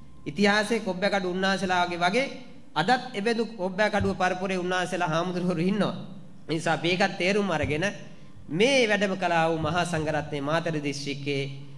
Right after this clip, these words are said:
මේ නැගී එන මහා ජන බලවේගය ජයග්‍රාහී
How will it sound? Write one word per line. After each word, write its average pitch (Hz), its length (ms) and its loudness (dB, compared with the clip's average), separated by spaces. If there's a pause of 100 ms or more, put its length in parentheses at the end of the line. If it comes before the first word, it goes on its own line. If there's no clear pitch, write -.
(140)
මේ 180 300 4
නැගී 220 440 2
එන 226 120 2
මහා 196 360 4
ජන 170 240 0
බලවේගය 175 600 2 (880)
ජයග්‍රාහී 233 760 4